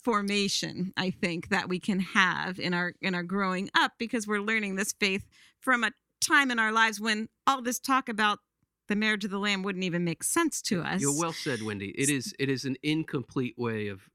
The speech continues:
Speaker 2: of looking at a sacrament, and inadequate. It doesn't,
Speaker 1: Right.
Speaker 2: inadequate, if you pick apart that word, it means not equal to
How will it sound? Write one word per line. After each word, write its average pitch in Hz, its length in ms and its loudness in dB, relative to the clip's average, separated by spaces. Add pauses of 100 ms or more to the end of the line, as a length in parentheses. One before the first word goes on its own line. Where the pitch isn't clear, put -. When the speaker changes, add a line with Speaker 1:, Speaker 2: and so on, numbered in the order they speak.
(120)
Speaker 2:
of 104 180 -8
looking 110 320 -4
at 101 80 -6
a 95 60 -10
sacrament, 95 440 -8
and 101 200 -6
inadequate. 123 640 -2
It 98 100 -8
doesn't, 123 300 -4 (280)
Speaker 1:
Right. 143 220 0
Speaker 2:
inadequate, 135 460 0
if 104 100 -8
you - 60 -12
pick - 220 -4
apart 117 260 -2
that 117 180 -4
word, 110 220 -4
it 110 100 -10
means 110 320 -4
not 123 240 0
equal 127 340 -4
to 95 300 -6